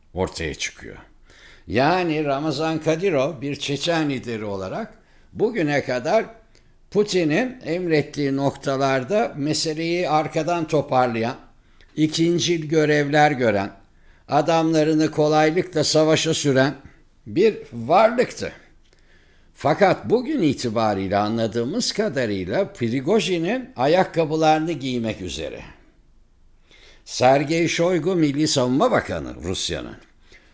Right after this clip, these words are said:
O yüzden o ayakkabılara giremiyor. Esasında herkes o ayakkabıyı istiyor. Yani Prigojin'in geride bıraktığı ayakkabıyı ben doldurursam milyar dolarlar benim masamın üzerinden geçer.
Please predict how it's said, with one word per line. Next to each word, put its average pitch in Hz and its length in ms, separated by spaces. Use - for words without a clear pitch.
O 135 160
yüzden 160 460
o 160 160
ayakkabılara 147 840
giremiyor. 147 640
Esasında 120 720
herkes 165 480
o 160 100
ayakkabıyı 110 680
istiyor. 60 420
Yani 107 500
Prigojin'in 127 800
geride 131 440
bıraktığı 135 500
ayakkabıyı 117 720
ben 131 280
doldurursam 113 720
milyar 147 600
dolarlar 143 640
benim 139 240
masamın 147 520
üzerinden 131 800
geçer. 127 400